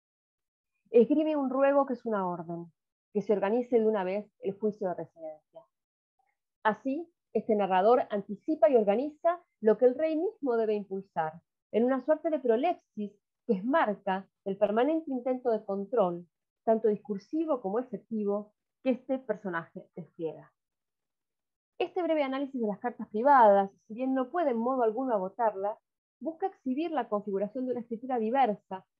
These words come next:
respecto de las cartas de relación, no completamente distinta, pero sí desplazada y enfática respecto a sus estrategias discursivas.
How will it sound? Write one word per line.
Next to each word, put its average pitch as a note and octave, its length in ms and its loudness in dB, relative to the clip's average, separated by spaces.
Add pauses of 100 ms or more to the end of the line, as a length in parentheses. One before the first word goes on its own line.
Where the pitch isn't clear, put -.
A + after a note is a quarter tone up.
respecto A3 400 -2
de G3+ 60 2
las F#3 140 -6
cartas G#3 280 -4
de F#3+ 80 -10
relación, E3 640 -12 (560)
no A3+ 180 6
completamente G#3 680 -2
distinta, G3 800 -4 (240)
pero A3 180 4
sí D#4 180 -6
desplazada C4+ 720 0
y A3 80 -4
enfática G3 800 -6 (200)
respecto A3 520 -4
a G#3+ 40 -2
sus G#3 160 -14
estrategias F#3 520 -10
discursivas. D#3+ 600 -16